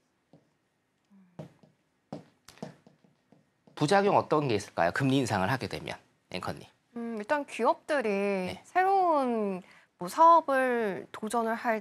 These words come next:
Speaker 2: 때 아무래도 금리가 계속해서 올라가다 보니까 기업들한테 좀 어려움이 있고.
Speaker 1: 네네, 그렇죠.
Speaker 2: 음.
Speaker 1: 자, 기업들한테 어려움이 있기 때문에
Speaker 2: 네.
Speaker 1: 부작용이 뭐가 생길까요? 자, 신규 대출.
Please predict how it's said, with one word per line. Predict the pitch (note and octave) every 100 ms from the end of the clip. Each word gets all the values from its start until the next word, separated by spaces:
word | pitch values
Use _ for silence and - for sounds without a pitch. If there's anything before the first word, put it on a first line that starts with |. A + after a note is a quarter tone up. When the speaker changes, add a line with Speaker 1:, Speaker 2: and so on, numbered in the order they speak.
| G#3+
Speaker 2:
때 |
아무래도 | G#3 E3 A3 G3+ F#3+ -
금리가 | - A3+ B3 F4 D4
계속해서 | B3 F3 F#3+ - F#3 F#3
올라가다 | - A3 B3 G#3 G3 F#3 F#3
보니까 | F3+ A3 B3 B3 - E3+ F#3+ F3 - - _ _
기업들한테 | - B3 G4 G4+ F4+ F4+
좀 | G#3
어려움이 | F#3 F#3+ G#3+ G#3 F3+
있고. | D#3 _ _ D#3+ C#3+
Speaker 1:
네네, | A#2+ G2 E2
그렇죠. | - F#2 - E3+
Speaker 2:
음. | G3 G2+ F3+
Speaker 1:
자, | B2
기업들한테 | - F3+ G#3+ - G#3 G3 F#3 F#3+ F3 -
어려움이 | C3 F3+ G3+ F#3
있기 | F3+ F3
때문에 | - G#2+ B2+ F#3 F#2+
Speaker 2:
네. | G#3+ G3 D#3
Speaker 1:
부작용이 | - D3 F#3+ F#3 F#3 E3+
뭐가 | G#2 C3 F3+
생길까요? | F3 A2 F2+ - D#2 - - _ _ _ _
자, | - D2+
신규 | - C#4+ C#4+
대출. | C4+ E3 - D#2+